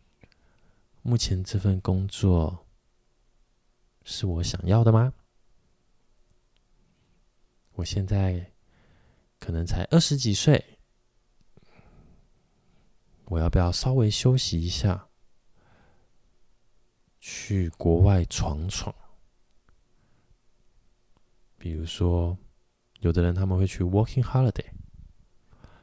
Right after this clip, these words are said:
比如说，有的人会去读语言学校，又或者说，你想漫无目的的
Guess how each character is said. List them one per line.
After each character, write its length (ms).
比 140
如 160
说， 340
有 120
的 100
人 80
会 80
去 140
读 380
语 460
言 300
学 200
校， 240
又 100
或 220
者 140
说， 400
你 120
想 200
漫 180
无 140
目 160
的 140
的 220